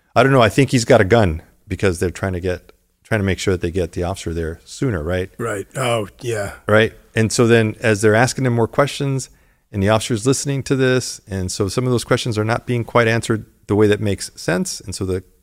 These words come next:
Speaker 1: officer's listening, and from there kind of throttles or adjusts his response to that call.
Speaker 2: Right.
Speaker 1: And he's not going headlong thinking, "Man with a gun."
Speaker 2: Right.
Speaker 1: But he's thinking, "Something about the way this lady's reporting it doesn't make a lot of sense.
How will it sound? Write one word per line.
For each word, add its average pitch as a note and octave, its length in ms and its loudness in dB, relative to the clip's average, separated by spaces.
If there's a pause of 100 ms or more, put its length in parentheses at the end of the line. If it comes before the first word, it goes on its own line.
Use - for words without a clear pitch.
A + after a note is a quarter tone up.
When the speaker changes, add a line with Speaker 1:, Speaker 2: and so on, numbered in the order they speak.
(300)
Speaker 1:
officer's G#2+ 340 -4
listening, E3 420 -4 (520)
and G2 180 -2
from G2 160 -2
there G#2+ 300 6
kind G#2+ 260 -2
of F#2+ 140 0 (160)
throttles G#2+ 580 4
or F#2+ 160 2
adjusts G2+ 420 0
his F#2 160 -2
response F#2+ 540 -4
to - 80 -14
that F#2 160 -4
call. A#2+ 460 2
Speaker 2:
Right. A2 260 -8 (240)
Speaker 1:
And G#2+ 100 2
he's F#2+ 140 2
not G2+ 160 2
going G2 260 0
headlong G2+ 560 4
thinking, F2+ 400 -2
"Man A2+ 220 0
with G#2 100 0
a G#2 40 0
gun." G2 340 0 (720)
Speaker 2:
Right. A2 100 -8
Speaker 1:
But G2 80 4
he's F#2 160 -2
thinking, F#2 480 0 (380)
"Something C#3 280 -6
about C#3+ 500 -2
the F#2+ 60 -6
way F2+ 120 2
this - 240 -4
lady's E2+ 320 -2
reporting B2 360 -4
it F#2 220 -4
doesn't G2 260 -6
make F2 360 -14
a F2 80 -12
lot D#2+ 140 -14
of E2+ 40 -20
sense. - 440 -20